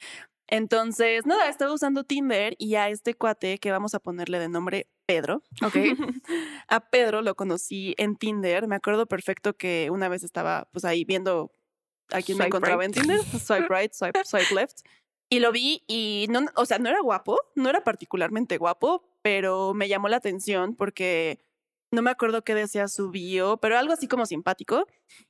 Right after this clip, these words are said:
Speaker 2: <laughs>
Speaker 1: Y me acuerdo que en su foto de perfil salía con un peluche de un flamingo. <laughs> O sea, no sé por qué eso se me hizo muy chistoso.
Speaker 2: Ajá.
Speaker 1: Y también tenía como un quote de algún libro o algo así. Como que dije, "Ah, está interesante". Y en ese momento no me atrajo, pero sí dije como, "Ah, pues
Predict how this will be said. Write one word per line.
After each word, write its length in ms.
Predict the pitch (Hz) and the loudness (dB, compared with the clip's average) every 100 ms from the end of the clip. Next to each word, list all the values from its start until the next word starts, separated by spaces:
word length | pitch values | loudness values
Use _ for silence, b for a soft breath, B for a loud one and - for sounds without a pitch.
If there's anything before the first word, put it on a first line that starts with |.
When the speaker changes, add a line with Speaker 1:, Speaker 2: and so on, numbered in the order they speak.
| _ | _
Speaker 2:
<laughs> 160 | 220 | -4
Speaker 1:
Y 180 | 208 214 | 0 0
me 80 | 208 | 0
acuerdo 260 | 202 214 233 | 2 0 2
que 60 | 208 | -2
en 60 | |
su 100 | 190 | -4
foto 240 | 190 196 214 | -6 0 0
de 80 | |
perfil 420 | 208 180 - 196 208 | 0 -6 -4 -6 -2
salía 240 | 208 202 | 0 0
con 160 | 220 208 | 0 -2
un 100 | 202 | 0
peluche 340 | 214 208 220 | -2 0 -2
de 80 | 202 | -2
un 80 | 208 | 0
flamingo. 540 | 208 196 185 180 226 508 - - | -2 -2 -4 0 2 2 0 -4
<laughs> 260 | 311 311 | 0 2
O 20 | 269 | 2
sea, 140 | 240 | 0
no 120 | 254 | 0
sé 100 | 277 | 0
por 140 | 330 220 | 0 0
qué 60 | 208 | -2
eso 100 | 220 | -2
se 80 | |
me 80 | 196 | 0
hizo 100 | 202 | -2
muy 100 | 196 | -4
chistoso. 400 | 196 - 202 247 - | -6 -8 -2 -2 -2
Speaker 2:
Ajá. 260 | 233 208 202 _ _ _ | -2 -2 -4 _ _ _
Speaker 1:
Y 220 | 214 214 | -2 0
también 220 | 214 220 226 | 2 2 2
tenía 200 | 254 233 | 0 0
como 160 | 233 | 0
un 100 | 226 | -2
quote 460 | - 220 214 214 214 | 0 2 4 2 0
de 320 | 208 190 170 | 0 2 0
algún 340 | 196 196 202 202 | 0 0 -2 -2
libro 300 | 196 170 170 | 0 0 0
o 40 | |
algo 160 | 175 185 | 0 -2
así. 300 | 202 196 208 | -2 -6 -4
Como 200 | 226 220 | -4 -2
que 100 | 254 | -4
dije, 180 | 269 359 | 0 0
"Ah, 40 | 480 | 2
está 120 | 440 392 | 0 0
interesante". 540 | 480 - 220 220 175 | 2 2 0 -2 -2
Y 100 | 220 | 0
en 80 | 254 | 2
ese 120 | 359 | 2
momento 280 | 302 240 247 | 2 2 -2
no 120 | 233 | 0
me 80 | 240 | -2
atrajo, 500 | 240 202 196 285 370 | 0 0 2 0 0
pero 200 | 240 202 | 0 -2
sí 100 | 208 | -2
dije 160 | 208 226 | -8 -4
como, 200 | 247 349 | -2 0
"Ah, 100 | 494 | 0
pues 220 | 302 285 | -2 -6